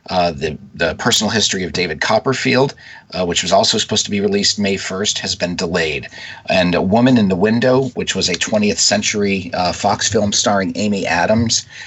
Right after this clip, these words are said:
uh, which is a thriller, has once again be re-, uh, been postponed, and there is no new release date. So Disney's got two months worth of, worth of films that they've got no release dates for.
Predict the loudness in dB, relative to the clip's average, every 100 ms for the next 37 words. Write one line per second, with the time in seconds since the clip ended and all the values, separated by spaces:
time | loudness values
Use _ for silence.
0 | -16 -8 -4 -2 0 0 2 2 2 0
1 | -4 -2 2 4 4 2 -2 -14 -20 -6
2 | -2 0 0 0 0 0 -2 -4 -8 -8
3 | -10 -6 -2 0 0 0 0 0 -2 2
4 | 4 4 0 -4 -8 -2 2 4 4 2
5 | 0 -2 -2 -4 -6 -2 -2 -2 -6 -12
6 | -18 -20 -6 2 2 4 2 2 0 0
7 | -2 -2 -2 0 2 2 0 -2 -4 -6
8 | -4 -4 -4 -2 2 4 2 0 -6 _
9 | _ _ _ _ _ -6 -2 2 2 2
10 | 4 4 4 2 0 -2 -4 -4 -6 -2
11 | -2 -2